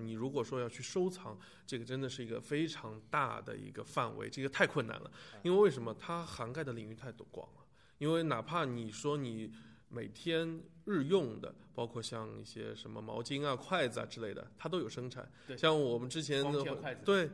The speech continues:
Speaker 1: 对，对，对，光剑筷子，而且一直在生产。
Speaker 2: 啊。
Speaker 1: 而且之后会说会有出会亮的那个版本。
Speaker 2: 啊。
Speaker 1: 如果大家喜欢让自己的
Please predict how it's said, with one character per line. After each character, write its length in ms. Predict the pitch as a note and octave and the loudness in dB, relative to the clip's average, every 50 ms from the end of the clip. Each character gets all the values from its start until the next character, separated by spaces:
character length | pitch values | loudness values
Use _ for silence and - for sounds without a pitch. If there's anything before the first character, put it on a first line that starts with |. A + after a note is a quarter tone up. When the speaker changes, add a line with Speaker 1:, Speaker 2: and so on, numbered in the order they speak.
| - - | -2 0
Speaker 1:
对， 160 | - F#3+ F3 | 2 4 4
对， 120 | E3 E3 | 4 2
对， 160 | D#3 D#3 D3 | 4 4 4
光 180 | C#3 D3 F#3+ G3 | 4 4 4 4
剑 120 | G3 F#3+ F3+ | 4 4 4
筷 140 | - G#3 F#3 | 4 4 6
子， 60 | E3 | 6
而 80 | D#3 | 6
且 120 | F3 D#3+ D#3 | 6 4 2
一 120 | - A3+ | 0 0
直 120 | F3+ - B2+ | 0 2 2
在 100 | B2 A#2+ | 0 2
生 200 | A#2 C3+ B2+ B2+ | 2 0 -2 -2
产。 140 | B2+ - B2+ | -4 -8 -10
Speaker 2:
啊。 380 | - B2 C3+ C3 A#2+ A2+ A#2 - | -10 -8 -6 -6 -6 -6 -8 4
Speaker 1:
而 120 | - C3+ D#3 | 6 6 6
且 300 | D#3 E3+ D3+ D3 C#3+ C#3+ | 8 10 10 10 10 8
之 160 | C#3+ - F#3 | 6 2 2
后 360 | G3 - G#3 F3 D#3 D3 C#3 | 4 4 6 6 6 6 4
会 180 | B2+ - E3+ D3 | 4 4 2 2
说 240 | C3 - D#3+ E3 D#3+ | 4 4 4 4 4
会 180 | D#3+ G3+ E3 | 4 4 4
有 300 | C3+ A#2 A2+ A2+ A2+ A#2 A#2 | 6 4 4 2 2 0 -2
出 320 | - - - F3 E3 E3 | -4 -2 0 2 2 2
会 180 | D#3+ - F3+ D3+ | 2 4 4 6
亮 320 | C#3+ E3+ A3 C#4+ C#4+ G#3+ C#3 | 6 8 8 8 8 8 6
的 80 | B2 | 2
那 100 | A#2+ A#2+ | 2 0
个 80 | A#2 A#2 | 0 -2
版 220 | A2+ G#2+ G2+ A2+ | -2 -4 -4 -4
本。 120 | G#2+ G2 - | -2 -4 -2
Speaker 2:
啊。 260 | A2 A2+ A2+ A2+ A2 | -2 -4 -4 -2 4
Speaker 1:
如 60 | D3+ | 8
果 100 | E3 D#3+ | 8 10
大 120 | D3+ E3 D#3 | 10 10 10
家 300 | C#3+ D#3 D#3 D#3+ E3+ E3 | 10 10 8 8 8 6
喜 220 | D#3 - - C3 | 6 4 2 2
欢 200 | A2+ B2+ C3+ D3 | 4 4 4 6
让 300 | D#3 D#3+ D3 C#3 C3 C3 B2+ | 6 6 6 6 4 0 -2
自 160 | C3+ F3 D3+ | -2 -4 -4
己 240 | C3 A#2+ A#2 A2 G#2+ | -4 -4 -6 -6 -2
的 420 | G#2+ A#2 A#2+ A#2 A#2 A#2+ A#2+ A#2+ | 0 2 2 4 4 4 4 2